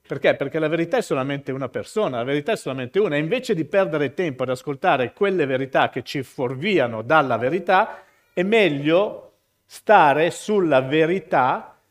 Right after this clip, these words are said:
e stando sulla verità noi sappiamo che siamo protetti, siamo custoditi, siamo nel palmo della sua mano, perché per noi la verità è Gesù Cristo. Amen.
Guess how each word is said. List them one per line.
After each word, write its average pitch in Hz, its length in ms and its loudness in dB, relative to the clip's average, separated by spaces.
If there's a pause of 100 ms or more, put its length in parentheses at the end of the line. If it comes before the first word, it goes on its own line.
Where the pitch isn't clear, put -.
(280)
e 175 120 -4
stando 170 480 2
sulla 185 280 -2
verità 202 460 0
noi 170 160 -2
sappiamo 165 560 -2
che 151 520 -2
siamo 151 360 -4
protetti, 131 840 -4
siamo 139 640 -6
custoditi, 120 800 -8
siamo 147 320 -6
nel 143 180 -6
palmo 147 340 -2
della 135 160 -4
sua 143 160 -10
mano, 113 320 -8
perché 139 280 -10
per 175 160 -4
noi 170 120 -6
la 131 100 -4
verità 156 520 -2
è 147 120 -6
Gesù 120 260 -8
Cristo. 110 400 -10
Amen. 131 260 -2